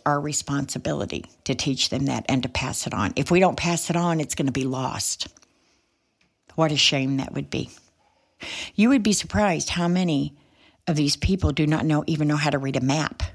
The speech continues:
You, it, it, you, I mean, it's just unfathomable. You're just like, "Oh my gosh." They don't even realize that even in odd numbers,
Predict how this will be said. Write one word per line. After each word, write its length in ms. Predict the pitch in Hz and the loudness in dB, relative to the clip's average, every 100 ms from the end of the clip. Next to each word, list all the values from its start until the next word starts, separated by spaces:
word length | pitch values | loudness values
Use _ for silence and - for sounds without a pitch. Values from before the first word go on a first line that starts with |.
| - _ - _ _ _ _ _ _ _ | -12 _ -20 _ _ _ _ _ _ _
You, 180 | - 165 - - _ _ | -2 -2 -4 -20 _ _
it, 140 | 92 - - | -14 -4 -4
it, 160 | - _ | -4 _
you, 220 | 170 165 - - | -2 -2 -4 2
I 60 | 175 | 4
mean, 220 | 160 156 | 4 4
it's 160 | 160 | 2
just 240 | - 165 - | 2 0 0
unfathomable. 800 | 160 147 - 165 151 143 127 104 | 0 0 0 2 4 4 0 -2
You're 220 | - 143 147 | -2 0 0
just 240 | 156 - | 0 0
like, 180 | 143 - | -2 0
"Oh 80 | 175 | 2
my 160 | 170 156 | 2 2
gosh." 480 | 156 147 123 - - _ | 2 2 2 0 -4 _
They 240 | 143 185 208 | 2 4 4
don't 200 | 196 180 | 4 2
even 340 | 170 156 147 | 2 2 2
realize 560 | 151 208 202 147 151 - | 4 4 4 2 2 0
that 200 | 143 135 - - - - _ _ _ - | 0 -2 -6 -20 -20 -20 _ _ _ 2
even 280 | 175 165 | 4 4
in 120 | 160 151 | 4 4
odd 260 | 160 185 156 | 2 0 0
numbers, 540 | 120 - - - - | -2 -4 -6 -6 -8